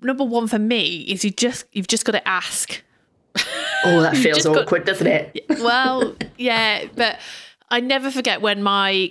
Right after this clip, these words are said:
Speaker 1: current, well, he's still my current client, when he had a great, um, event. I'd done all the ads for it, generated all these leads, and I have harped on about this before, but they, um, converted, like, one point two million pounds, I think it was, of sales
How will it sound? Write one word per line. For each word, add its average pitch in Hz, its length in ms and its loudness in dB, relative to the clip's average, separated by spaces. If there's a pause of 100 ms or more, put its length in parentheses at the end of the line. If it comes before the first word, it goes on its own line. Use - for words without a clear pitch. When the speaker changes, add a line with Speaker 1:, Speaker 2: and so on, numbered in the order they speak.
Speaker 1:
current, - 260 -2
well, 185 100 -4
he's 175 120 -8
still 214 200 -2
my 180 140 -6
current 175 340 -4
client, 180 340 -2
when 190 160 -4
he 202 460 -4
had 190 180 -2
a 185 60 -2
great, 208 500 -2 (100)
um, 180 380 -8
event. 180 680 -4
I'd 196 220 -2
done 190 160 -2
all 214 240 -2
the 214 140 -2
ads 190 420 -2
for 175 300 -4
it, 175 300 0
generated 196 600 -4
all 202 200 0
these 190 200 -2
leads, 180 460 -4 (840)
and 196 160 0
I 190 80 0
have 196 320 -2 (160)
harped 190 300 -6
on 180 80 -6
about 180 180 -4
this 180 140 -8
before, 185 320 -6
but - 160 -6
they, 196 480 0
um, 180 380 -4 (100)
converted, 196 640 0
like, 175 160 0
one 185 300 -2
point 180 440 -6 (360)
two 208 280 0
million 185 320 -2
pounds, 175 320 -6
I 190 60 -6
think - 260 -10
it - 80 -12
was, 175 260 -6
of - 140 -12
sales 165 640 -2